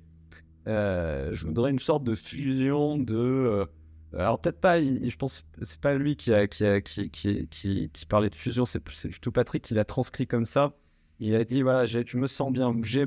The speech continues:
j'ai de l'admiration pour le Musikverein de Vienne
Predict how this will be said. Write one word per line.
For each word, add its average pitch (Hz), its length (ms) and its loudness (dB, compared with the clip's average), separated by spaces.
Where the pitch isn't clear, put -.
j'ai 127 180 -2
de 123 120 -2
l'admiration 135 760 0
pour 113 640 0
le 104 480 2
Musikverein 117 640 2
de 95 140 0
Vienne 110 340 -2